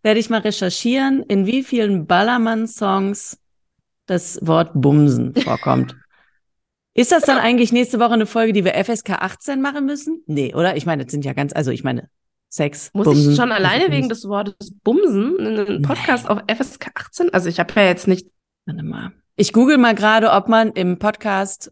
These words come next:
Speaker 1: äh, Bumsen sagen darf. Aber du kannst ja schon mal, während ich hier, äh, google, einmal kurz vorstellen, wie wir nächste Woche zu Gast haben.
Speaker 2: Wir haben nächste Woche zu Gast die fantastische Influencerin Lynn Küstner, die, äh, sehr sexy Bilder auf Instagram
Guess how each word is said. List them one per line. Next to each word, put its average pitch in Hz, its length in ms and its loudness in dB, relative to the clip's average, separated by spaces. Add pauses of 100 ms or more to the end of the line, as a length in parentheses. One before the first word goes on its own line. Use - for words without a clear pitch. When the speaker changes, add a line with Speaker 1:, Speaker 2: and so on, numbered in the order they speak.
Speaker 1:
äh, 160 260 -2
Bumsen 262 420 0
sagen 240 300 -2
darf. 226 460 -8
Aber 208 180 2
du 226 100 0
kannst 285 240 2
ja 254 80 0
schon 247 140 -2
mal, 240 160 2
während 214 240 0
ich 214 100 -6
hier, 180 280 -2
äh, 165 120 -2
google, 285 400 -2 (200)
einmal 240 260 -2
kurz 240 240 -8
vorstellen, 233 380 0
wie 196 100 2
wir 190 100 2
nächste 180 320 -2
Woche 147 220 -4
zu - 240 -6
Gast - 420 -14
haben. - 440 -20 (560)
Speaker 2:
Wir 226 420 0
haben 220 280 0
nächste 269 280 -4
Woche 247 140 -2
zu 247 120 -8
Gast 170 280 -6
die 196 60 -12
fantastische 202 640 -4
Influencerin 220 840 0
Lynn 269 240 2 (120)
Küstner, 240 720 -2 (420)
die, 247 220 4
äh, 214 340 0
sehr 214 340 0
sexy - 480 -6
Bilder 165 340 2
auf - 200 -4
Instagram 202 560 0